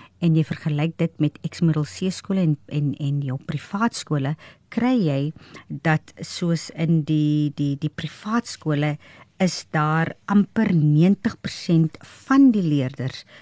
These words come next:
soos is eintlik negenentagtig punt vyf een persent van die leerders in privaat skole het met bakkaleursstoelating geslaag. So dit is 'n verseker-, 'n versekering dat hulle gaan inkom by 'n universiteit. Uh,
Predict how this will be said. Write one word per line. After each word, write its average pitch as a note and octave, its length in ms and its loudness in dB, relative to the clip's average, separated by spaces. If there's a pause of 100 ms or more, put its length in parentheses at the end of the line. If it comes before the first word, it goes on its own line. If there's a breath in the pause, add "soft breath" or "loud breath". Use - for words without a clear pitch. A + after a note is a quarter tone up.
soos - 300 -6 (480)
is - 180 -14
eintlik F#3 380 2
negenentagtig E3 720 0
punt D#3 180 -2
vyf - 400 -4
een F#3 220 2
persent F3 380 0
van D#3 140 0
die C#3 180 0
leerders D3+ 280 -2
in D3 140 -20
privaat G3+ 480 -4
skole C#3 340 -4 (300 loud breath)
het D3+ 180 0
met E3 180 2
bakkaleursstoelating C#3+ 1040 -2
geslaag. D3 460 -2 (280 loud breath)
So - 180 -4
dit E3 160 2
is A3 140 0
'n A3 40 -2
verseker-, - 680 0 (440 loud breath)
'n E3+ 80 -2
versekering A#3 840 2
dat F3 140 0
hulle C#3+ 200 0
gaan F3 400 0
inkom D#3+ 440 2
by D3 220 2
'n - 100 -8
universiteit. D3 680 0 (720 loud breath)
Uh, D#3 180 2